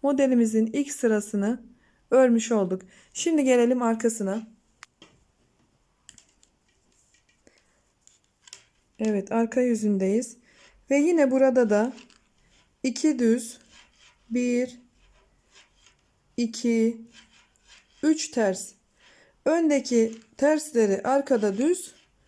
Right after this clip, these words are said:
öndeki düzleri de arkada ters olarak örüyoruz arkadaşlar.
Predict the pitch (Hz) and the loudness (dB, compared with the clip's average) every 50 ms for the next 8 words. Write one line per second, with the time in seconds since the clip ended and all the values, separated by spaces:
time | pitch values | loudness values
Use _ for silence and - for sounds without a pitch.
0 | _ _ _ _ _ _ - 285 302 311 294 277 262 262 262 247 240 311 311 269 | _ _ _ _ _ _ -4 -2 0 0 2 2 0 0 -2 -2 0 0 0 0
1 | 247 247 233 214 254 277 277 262 262 233 214 247 247 254 302 294 285 294 - 240 | 2 0 0 2 2 0 0 0 0 0 0 -2 0 0 0 0 0 0 0 0
2 | 220 220 220 226 233 240 233 220 214 214 196 185 180 185 185 185 185 190 185 180 | 0 0 0 -2 -2 -2 -2 0 0 0 0 -2 -2 -2 -4 -4 -4 -6 -6 -6
3 | 180 180 - - - - | -8 -8 -10 -14 -18 -18